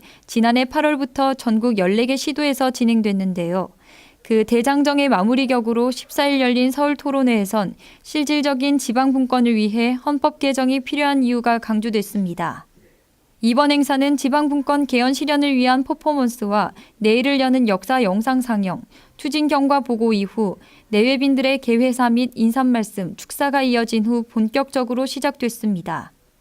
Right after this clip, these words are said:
지방분권형 헌법 개정안 주제 발표와 토론회를 통해 전문가들은 현행 헌법에 명시된 입법권과 사법권, 행정권 등 삼 대 기본권에 지방자치권을 추가해 사권 분립 체제를 마련해야 한다고 설명했습니다.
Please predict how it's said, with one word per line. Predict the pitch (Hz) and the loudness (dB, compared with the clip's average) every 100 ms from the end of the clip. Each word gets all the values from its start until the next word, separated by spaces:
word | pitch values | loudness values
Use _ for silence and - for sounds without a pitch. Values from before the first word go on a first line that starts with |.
| _ _ _ _ - | _ _ _ _ -8
지방분권형 | - 262 294 285 285 269 269 277 294 | -2 2 2 2 2 2 2 2 2
헌법 | 311 311 311 | 2 0 0
개정안 | 302 294 285 285 254 | -2 0 2 2 0
주제 | 233 277 | 0 0
발표와 | 254 247 254 247 254 | 0 0 0 0 0
토론회를 | 294 294 277 254 240 | -4 0 0 0 0
통해 | 226 214 220 180 - - - | -2 0 0 -2 -8 -20 -6
전문가들은 | 233 233 262 254 240 254 277 285 | 0 2 4 2 0 0 2 2
현행 | 302 302 302 | 0 2 0
헌법에 | 269 285 262 262 | 0 0 2 2
명시된 | 233 233 240 240 247 247 | 2 0 0 0 0 -2
입법권과 | 220 - 277 - 262 247 262 262 | -6 -2 -4 0 0 2 0 -2
사법권, | 277 269 269 202 175 - _ | -2 -2 -4 -6 -6 -8 _
행정권 | 285 277 277 254 220 | -2 0 0 0 0
등 | 214 254 | 2 0
삼 | 262 285 | 0 -2
대 | 294 | 0
기본권에 | 262 247 247 226 202 202 214 - - - _ | 0 0 0 0 -2 0 -2 -6 -16 -20 _
지방자치권을 | - 240 277 285 277 294 - 254 254 | -4 0 0 0 -2 -4 -2 0 0
추가해 | - 233 220 220 254 | -2 -2 0 2 0
사권 | - 202 - 277 | -2 -6 0 0
분립 | 269 269 262 | 2 0 0
체제를 | 277 254 247 247 | -2 0 0 2
마련해야 | 226 180 220 254 254 247 | 2 2 2 2 4 2
한다고 | 226 220 208 | 2 0 -2
설명했습니다. | 233 262 254 240 214 220 202 175 165 - | -2 0 2 2 0 -2 -4 -4 -8 -8